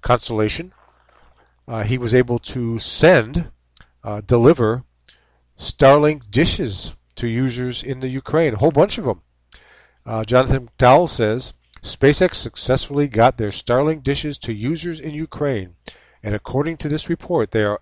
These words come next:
actually working, providing internet independent of local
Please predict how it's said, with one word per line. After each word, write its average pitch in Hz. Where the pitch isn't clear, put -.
actually 156
working, 120
providing 117
internet 113
independent 175
of 120
local 143